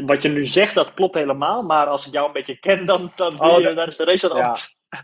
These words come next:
Speaker 2: Nee, ik ga echt proberen om, eh, normaal te doen.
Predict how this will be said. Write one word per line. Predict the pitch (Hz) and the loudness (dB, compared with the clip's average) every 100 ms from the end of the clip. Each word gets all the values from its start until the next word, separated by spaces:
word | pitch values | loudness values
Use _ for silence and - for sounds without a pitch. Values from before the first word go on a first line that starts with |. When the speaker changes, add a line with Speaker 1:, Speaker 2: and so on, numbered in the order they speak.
| 214 | -4
Speaker 2:
Nee, | 151 170 180 180 180 180 180 180 | 0 4 4 4 4 0 -2 -4
ik | 165 160 - | -10 -12 -6
ga | 170 156 | -2 0
echt | 165 - | -2 -6
proberen | - 147 156 160 143 143 | -8 -2 2 2 2 0
om, | 143 143 | -2 -2
eh, | 139 135 135 135 131 131 127 _ _ _ _ _ _ _ _ _ - _ | 0 0 2 2 0 -4 -10 _ _ _ _ _ _ _ _ _ -20 _
normaal | 107 113 123 127 113 | -10 -2 2 2 2
te | 98 | -4
doen. | 131 151 | -6 -6